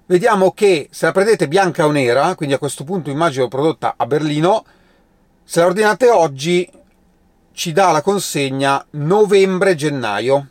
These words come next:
quindi il gennaio mi fa pensare che non sia importata ma sia prodotta a Berlino.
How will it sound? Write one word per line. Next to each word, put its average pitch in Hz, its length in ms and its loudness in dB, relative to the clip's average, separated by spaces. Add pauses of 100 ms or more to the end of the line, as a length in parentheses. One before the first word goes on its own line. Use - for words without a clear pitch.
(120)
quindi 131 400 -8
il 185 120 -4
gennaio 151 560 0
mi 135 140 -4
fa 131 360 0
pensare 143 680 0
che 143 100 -10
non 131 160 -6
sia 147 200 -4
importata 120 800 -4
ma 135 160 -10
sia 113 340 -8 (280)
prodotta 139 360 -4
a - 40 -4
Berlino. 104 500 -6